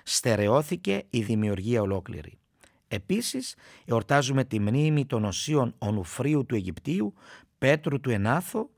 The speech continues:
και του Αγίου Ζήνονος, Επισκόπου Κουρίου.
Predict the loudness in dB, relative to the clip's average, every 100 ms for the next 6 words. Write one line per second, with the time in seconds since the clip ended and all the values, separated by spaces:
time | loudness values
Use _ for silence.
0 | _ _ -6 0 0 2 0 2 0 2
1 | 0 -2 -6 -12 _ _ -8 -4 -2 2
2 | 2 2 2 2 0 -2